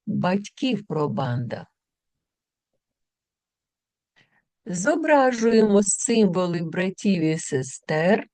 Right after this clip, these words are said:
матері пробанда. Далі бабусі та дідусі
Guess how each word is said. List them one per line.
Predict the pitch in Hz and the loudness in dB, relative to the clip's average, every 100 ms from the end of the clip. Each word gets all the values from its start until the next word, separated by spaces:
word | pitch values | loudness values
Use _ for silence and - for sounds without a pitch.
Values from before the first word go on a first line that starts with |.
| _ _ - | _ _ 0
матері | 180 185 190 202 175 151 151 175 170 175 190 208 - _ _ - | 4 8 8 8 6 2 0 -2 0 0 0 -2 -6 _ _ -4
пробанда. | 196 214 165 139 127 123 120 - - _ _ _ _ _ _ _ _ _ _ _ _ _ _ _ _ _ _ _ _ _ _ _ _ _ _ _ _ _ _ _ _ _ _ _ - _ | 4 4 4 0 -4 -4 -6 -10 -16 _ _ _ _ _ _ _ _ _ _ _ _ _ _ _ _ _ _ _ _ _ _ _ _ _ _ _ _ _ _ _ _ _ _ _ -20 _
Далі | - 147 202 269 311 180 147 - _ _ _ - | -14 -8 2 4 6 6 2 -2 _ _ _ -4
бабусі | 170 160 233 302 294 262 214 214 - 196 202 208 | 0 4 6 6 4 4 6 4 2 -2 -2 -2
та | 202 190 | 0 2
дідусі | 170 180 170 214 269 - - 190 175 | 0 -2 -2 -2 -2 -8 -6 -4 -4